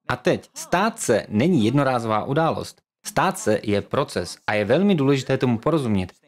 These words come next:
Není to jednorázová záležitost, je to ve skutečnosti proces. Dobře? Stane se to díky opakovaným rozhodnutím za nějaký čas. Takže vlastně ty zotročíš sám sebe opakovaným hříchem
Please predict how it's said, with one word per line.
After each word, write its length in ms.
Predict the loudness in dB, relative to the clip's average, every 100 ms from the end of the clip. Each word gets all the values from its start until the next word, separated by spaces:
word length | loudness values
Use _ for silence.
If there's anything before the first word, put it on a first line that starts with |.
| _
Není 260 | 0 2 2
to 120 | 4
jednorázová 640 | 2 2 0 0 0 -2 0
záležitost, 680 | -2 -4 -8 -4 -4 -6 -6
je 100 | -4
to 140 | -2
ve 220 | -4 -2 -2
skutečnosti 640 | -2 -4 -2 -2 -2 -4
proces. 560 | -2 -4 -4 -12 -14 -6
Dobře? 320 | -2 0 0 -4 _ _ -12
Stane 340 | -2 0 2
se 120 | 0
to 160 | 0 -2
díky 580 | -2 -2 -2 0 0 -2 -4
opakovaným 920 | -2 0 -2 0 2 2 2 2 0 -2 -10 _
rozhodnutím 960 | -2 0 0 0 0 0 0 2 2 0 -4
za 240 | -2 0 0
nějaký 380 | -2 -6 -6 -2
čas. 360 | 0 -2 -6 _ _ -4
Takže 240 | -4 0 -2
vlastně 580 | 2 0 0 -4 -4 -4 0
ty 300 | 2 2 -2 _ -4
zotročíš 800 | 0 2 2 0 0 -2 -2 -6
sám 320 | -2 0 0
sebe 360 | -2 -2 2 0 -2 _ _
opakovaným 840 | -2 2 0 2 0 0 0 -2 -4
hříchem 760 | -4 -2 -2 -4 -4 -2 -2